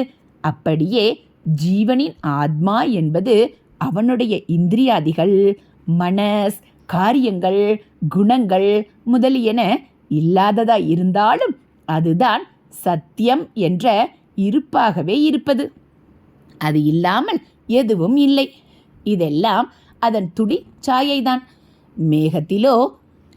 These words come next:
பிரிசத்திலோ ஒளி சிதறி வர்ணம் உண்டாகிற மாதிரி மாயையிலே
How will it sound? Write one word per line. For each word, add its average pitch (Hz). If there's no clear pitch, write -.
பிரிசத்திலோ 190
ஒளி 175
சிதறி 220
வர்ணம் 180
உண்டாகிற 175
மாதிரி 170
மாயையிலே 156